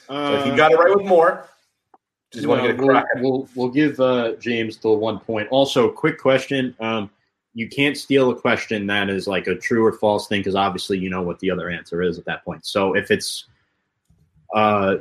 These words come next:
Speaker 2: true or false question or a more or less question, you cannot steal that. If it is a multiple choice, though, with multiple answers, you can steal. Just a heads up.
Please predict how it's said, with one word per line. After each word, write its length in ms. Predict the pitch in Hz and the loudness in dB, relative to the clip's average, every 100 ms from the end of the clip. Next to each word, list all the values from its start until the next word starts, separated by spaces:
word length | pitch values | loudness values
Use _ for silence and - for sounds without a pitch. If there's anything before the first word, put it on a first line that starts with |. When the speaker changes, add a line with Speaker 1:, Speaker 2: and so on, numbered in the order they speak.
| - | -6
Speaker 2:
true 240 | - 143 | 4 8
or 60 | 139 | 8
false 360 | 135 131 127 123 | 8 6 4 4
question 560 | 131 117 - 113 107 104 | 2 2 2 0 0 0
or 260 | 104 101 | 2 2
a 80 | 104 | 0
more 320 | 107 117 120 110 | 0 2 2 2
or 100 | 101 | 2
less 260 | 104 110 | 2 0
question, 380 | - 110 - 110 | 0 -2 -2 -4
you 120 | 104 101 | -4 -6
cannot 360 | 110 107 101 | -2 0 -2
steal 300 | - - 95 | -4 -2 -2
that. 220 | 95 85 | 0 -4
If 120 | 95 - | -4 2
it 60 | |
is 120 | 147 131 | 4 6
a 20 | |
multiple 340 | 131 131 127 | 4 4 0
choice, 300 | - 131 120 | 2 4 4
though, 140 | 131 107 | 4 2
with 80 | |
multiple 360 | 110 113 117 110 | 4 2 2 -2
answers, 360 | 107 98 110 104 | -2 -4 -6 -6
you 100 | 98 | -8
can 220 | 107 85 | -8 -10
steal. 340 | - 90 80 _ _ _ - | -10 -10 -10 _ _ _ -4
Just 200 | 104 - | -2 -2
a 60 | 85 | -4
heads 240 | 92 80 | -6 -4
up. 180 | 82 | -8